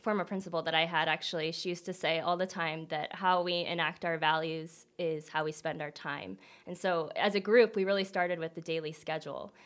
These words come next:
And if the outdoors is part of the value that we are trying to instill in students,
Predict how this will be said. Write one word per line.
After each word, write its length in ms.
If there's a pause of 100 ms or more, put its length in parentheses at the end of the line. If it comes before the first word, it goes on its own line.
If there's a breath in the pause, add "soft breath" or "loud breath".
(200 loud breath)
And 160
if 140
the 120
outdoors 580
is 140
part 200
of 100
the 100
value 680
that 160
we 140
are 160
trying 260
to 120
instill 400
in 140
students, 600